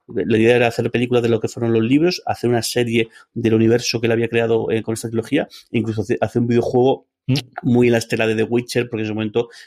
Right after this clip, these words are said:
Speaker 1: el gran pelotazo que está haciendo en los videojuegos sin duda alguna era The Witcher y intentar tirar por ahí. Y de hecho, en esta, en la adaptación que había de, de serie estaba, eh, Lin-Manuel Miranda, que en su momento más había salido de hacer Hamilton, con lo cual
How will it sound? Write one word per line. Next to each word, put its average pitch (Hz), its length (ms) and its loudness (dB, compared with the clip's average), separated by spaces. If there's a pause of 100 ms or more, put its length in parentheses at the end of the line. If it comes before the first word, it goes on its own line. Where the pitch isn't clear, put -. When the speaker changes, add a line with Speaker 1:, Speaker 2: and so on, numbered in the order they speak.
Speaker 1:
el 104 200 -2
gran 101 180 -2
pelotazo 104 420 -4
que 107 60 -4
está 104 260 -4
haciendo 104 240 -8
en 107 60 -2
los 107 80 -4
videojuegos 110 420 -2
sin 110 140 -4
duda 110 380 0 (260)
alguna 107 340 0
era 107 160 2
The 107 80 2
Witcher 113 400 -2
y 113 120 0
intentar 101 260 -2
tirar 104 240 -4
por 101 120 -4
ahí. 110 160 -2 (200)
Y 110 100 0
de 107 60 4
hecho, 113 300 0 (180)
en 107 340 2
esta, 113 540 0
en 110 80 0
la 104 80 2
adaptación 117 640 -2
que - 80 -2
había 120 240 2
de, 120 180 2
de 117 140 -4
serie 120 400 -2
estaba, 113 640 -2 (220)
eh, 113 400 0 (240)
Lin-Manuel 110 460 2
Miranda, 113 500 2
que 110 60 -12
en 107 40 -12
su 107 120 -10
momento 110 220 -4
más 110 180 -8
había 110 100 -4
salido 110 460 0 (260)
de 120 80 -2
hacer 110 200 -4
Hamilton, 113 380 0
con 110 120 2
lo 104 80 0
cual 110 280 0